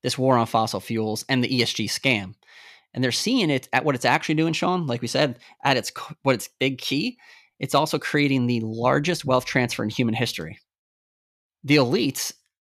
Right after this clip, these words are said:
and the pay, what people don't realize while all this is happening through E S G and all this, this actual, what the left loves talking about, this pay gap and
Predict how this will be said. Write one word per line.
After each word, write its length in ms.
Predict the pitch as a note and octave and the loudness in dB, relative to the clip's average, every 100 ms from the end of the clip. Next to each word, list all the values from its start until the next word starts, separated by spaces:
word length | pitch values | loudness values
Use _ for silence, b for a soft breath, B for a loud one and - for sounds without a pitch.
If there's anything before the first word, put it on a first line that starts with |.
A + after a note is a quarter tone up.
| _ _ _ _ _ | _ _ _ _ _
and 140 | C#3 B2+ | -2 -2
the 60 | |
pay, 320 | - D3+ D3 | 0 0 0
what 180 | D#3+ D#3 | 0 -2
people 220 | - B3 | 0 -2
don't 160 | C#3+ D3 | 0 2
realize 340 | C#3+ C#3 A2 | 4 4 4
while 140 | A2+ A#2 | 2 4
all 80 | C3+ | 4
this 140 | C#3+ | 2
is 80 | A#2+ | 0
happening 380 | - A#2+ C3 B2 | 2 2 2 0
through 200 | B2 G#2+ | 0 0
E 140 | B2+ | 2
S 100 | A2+ | 2
G 180 | - B2 | 0 -2
and 80 | A#2 | 0
all 120 | A#2+ | 0
this, 240 | G2 - B B B B _ | -2 -6 B B B B _
this 200 | - C#3 - | -4 -2 -2
actual, 640 | C3+ - C#3 A#2+ G#2+ G#2 _ | -2 -2 -2 -2 -4 -10 _
what 260 | A2+ A2+ - | -4 -4 -6
the 140 | - G#2+ | -10 -8
left 280 | A2 A#2 - | 0 0 2
loves 240 | A2+ D3 C#3 | 2 0 0
talking 320 | - C#4 C3+ | 0 0 0
about, 180 | A2 A2 | -2 -4
this 140 | A2+ - | -6 -4
pay 220 | - G3+ | -2 0
gap 400 | D#3 G2+ A2+ - | 0 -4 -6 -8
and 260 | - A2+ G#2 | -8 -6 -6